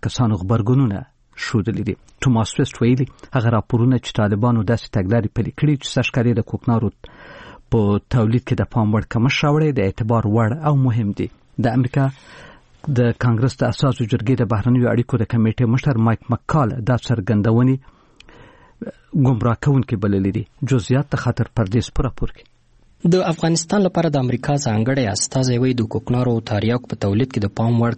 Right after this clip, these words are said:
Speaker 2: کمښت په برخه کې د طالبانو د تګلارو په اړه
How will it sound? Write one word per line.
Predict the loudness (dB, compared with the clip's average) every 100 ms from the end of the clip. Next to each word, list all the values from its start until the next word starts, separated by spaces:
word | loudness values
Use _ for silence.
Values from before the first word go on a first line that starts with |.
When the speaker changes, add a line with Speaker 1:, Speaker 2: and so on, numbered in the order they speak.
| -2
Speaker 2:
کمښت | 0 0 -2 -4
په | -2
برخه | -2 -2 -2
کې | 0 -2 -10 -20 -2 0
د | 0 0
طالبانو | -2 0 2 2 0
د | -2
تګلارو | -4 0 0 0 0
په |
اړه | 0